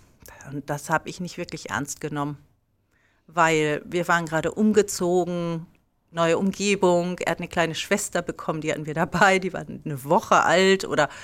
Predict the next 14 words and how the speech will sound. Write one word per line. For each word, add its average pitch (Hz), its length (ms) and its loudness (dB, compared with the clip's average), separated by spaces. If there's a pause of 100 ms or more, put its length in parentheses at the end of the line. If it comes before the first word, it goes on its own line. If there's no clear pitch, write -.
(420)
fand - 280 0
ich - 160 -4
eigentlich 170 320 0
ganz 156 300 0
normal, 156 580 4
dass 160 200 -2
er 147 240 -2
da 147 180 2
nicht 151 260 -8
so 147 640 0
funktioniert 180 880 0
und 165 140 -8
ausgeglichen 139 720 -2
ist. - 280 -12